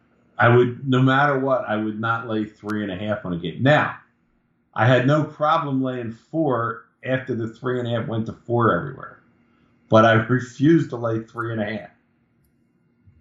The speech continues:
And, but anyway, I went about three years with that rule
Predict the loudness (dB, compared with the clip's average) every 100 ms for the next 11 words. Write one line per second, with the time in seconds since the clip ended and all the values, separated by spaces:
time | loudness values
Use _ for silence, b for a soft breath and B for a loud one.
0 | _ _ _ 2 4 6 4 2 -2 _
1 | _ _ _ _ _ _ 2 4 6 4
2 | 2 2 0 0 -2 0 0 -2 -8 _
3 | -6 -4 0 0 0 0 -2 -16 _ _
4 | _ _ _ _ _ _ _ _ _ _
5 | _ _ _ _ -2 0 4 2 2 0
6 | 0 -2